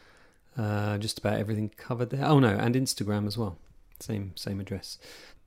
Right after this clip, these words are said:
Thanks for joining me again. I hope you enjoyed my chat with Dan Lanigan in the last episode about his prop collection and his love for movies.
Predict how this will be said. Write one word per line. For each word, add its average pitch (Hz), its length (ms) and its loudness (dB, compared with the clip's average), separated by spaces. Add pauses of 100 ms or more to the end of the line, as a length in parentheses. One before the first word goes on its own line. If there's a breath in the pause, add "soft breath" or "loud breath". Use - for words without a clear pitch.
(220)
Thanks - 300 2
for - 120 -4
joining 139 260 6
me 131 80 8
again. 139 320 6
I 143 60 2
hope 147 200 4
you 143 60 6
enjoyed 123 260 6
my 113 140 6
chat 113 240 2
with 110 140 0
Dan 110 200 6
Lanigan 110 460 4
in 107 100 4
the 104 60 2
last 104 420 0
episode 123 500 0
about 107 260 0
his 104 200 -4
prop - 380 -2
collection 123 420 0
and 113 100 4
his 107 140 2
love 110 180 2
for - 120 -4
movies. 117 560 2